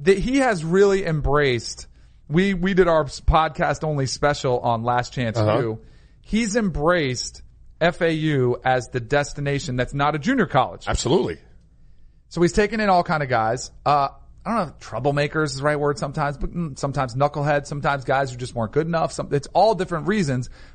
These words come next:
Speaker 1: but he'll go out there, he'll tweet at people. It's hashtag come to the F A U.
Speaker 2: Yeah.
Speaker 1: Not come to the U, it's come to the F A U.
Speaker 2: Yeah.
Speaker 1: Um, DeAndre Francois was at Florida State, was a pretty good player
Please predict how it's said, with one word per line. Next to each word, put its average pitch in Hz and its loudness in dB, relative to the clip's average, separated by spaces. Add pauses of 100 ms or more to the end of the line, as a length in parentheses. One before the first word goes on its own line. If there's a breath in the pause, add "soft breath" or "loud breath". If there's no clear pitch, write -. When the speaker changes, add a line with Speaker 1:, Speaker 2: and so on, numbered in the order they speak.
Speaker 1:
but 151 2
he'll 147 2
go 175 2
out 196 4
there, 185 0
he'll 165 0
tweet 196 0
at - 0
people. 175 2
It's 139 -4
hashtag 156 -4
come 165 -2
to 160 -6
the 143 2
F 143 0
A 143 0
U. 170 2
Speaker 2:
Yeah. 156 4
Speaker 1:
Not 143 -6
come 165 -2
to 151 -4
the 139 -4
U, 175 4
it's 151 -6
come 151 -2
to 139 -4
the 156 4
F - -10
A 185 2
U. 208 2
Speaker 2:
Yeah. 110 0 (140)
Speaker 1:
Um, 165 2 (720)
DeAndre 214 2
Francois 160 2 (280)
was 127 0
at 160 2
Florida 165 0
State, 117 0 (280)
was 113 -14
a 113 -10
pretty 165 2
good 185 0
player 127 0